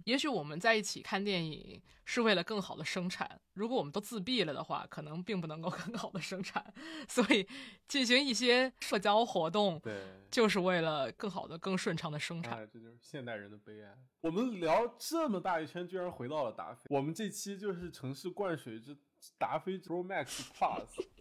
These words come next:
Speaker 1: <laughs> 还想说另外一个事情，就是之前不是我们聊到那个合租，
Speaker 2: 嗯。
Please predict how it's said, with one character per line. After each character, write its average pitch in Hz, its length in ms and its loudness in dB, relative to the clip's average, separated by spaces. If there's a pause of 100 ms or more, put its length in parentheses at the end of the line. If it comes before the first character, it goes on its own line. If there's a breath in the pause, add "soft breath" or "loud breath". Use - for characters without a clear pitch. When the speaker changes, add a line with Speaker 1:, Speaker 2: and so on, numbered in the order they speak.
(380)
Speaker 1:
<laughs> 359 960 -6 (140)
还 190 120 -4
想 262 200 2
说 202 280 0
另 226 200 0
外 262 160 8
一 156 80 2
个 160 100 -4
事 165 200 -4
情， 151 140 -12
就 175 120 -4
是 175 100 -2
之 196 160 -4
前 160 440 -4
不 160 80 -8
是 156 100 -8
我 160 140 -4
们 147 160 -10
聊 151 180 -4
到 165 180 2
那 156 160 -4
个 - 320 -14
合 185 120 2
租， 185 120 4
Speaker 2:
嗯。 110 220 8